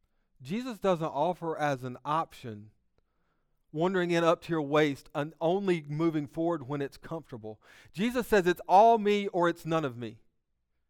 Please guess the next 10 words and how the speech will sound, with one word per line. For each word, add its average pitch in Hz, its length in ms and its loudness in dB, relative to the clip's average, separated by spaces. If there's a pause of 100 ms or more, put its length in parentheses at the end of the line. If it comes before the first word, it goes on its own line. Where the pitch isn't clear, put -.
(580)
You 196 140 0
either 233 140 0
jump 185 360 0
into 247 180 0
this 214 200 -2
thing 208 200 0
with 175 240 -6
your 214 200 2
whole 226 220 2
life 175 360 4